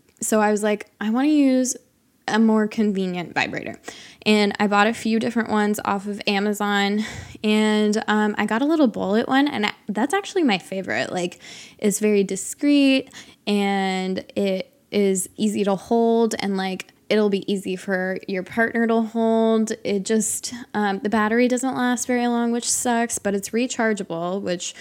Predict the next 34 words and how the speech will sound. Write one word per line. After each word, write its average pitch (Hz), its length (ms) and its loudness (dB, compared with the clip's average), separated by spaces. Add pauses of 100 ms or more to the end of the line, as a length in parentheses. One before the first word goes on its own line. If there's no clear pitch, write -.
(340)
we 214 120 4
love. 196 500 -2 (380)
And, 196 720 0 (600)
um, 226 580 2 (460)
I 277 60 -2
don't 349 120 2
know. 302 140 2
I 208 160 2
think, 247 520 -2 (100)
like, 208 240 2
since 208 320 -2
it's 196 140 -6
kinda 202 220 -2
like 190 160 -2
an 190 100 -2
Amazon 190 480 -2
brand, 190 280 0
I 190 40 -2
probably 202 320 -2
spent, 196 220 -4
like, 196 120 -2
ten 190 260 -6
dollars 190 440 -2
on 202 180 -2
it. 202 320 -4
Uh, 190 460 -2 (320)
that's 190 200 -4
why 190 140 0
the 190 60 -2
battery 190 320 -2
doesn't 220 280 -2
last 233 480 -4
very 240 260 2
long. 240 460 0